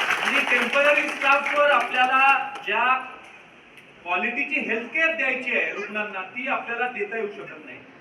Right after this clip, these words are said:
कारण शेवटी काम करत असणारी एखादी माता भगिनी असेल, मग त्या नर्स असतील, सेविका असतील,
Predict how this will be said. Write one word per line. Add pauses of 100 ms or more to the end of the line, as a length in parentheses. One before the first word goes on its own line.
(320)
कारण
शेवटी (680)
काम
करत
असणारी
एखादी
माता
भगिनी
असेल,
मग
त्या
नर्स
असतील, (520)
सेविका
असतील,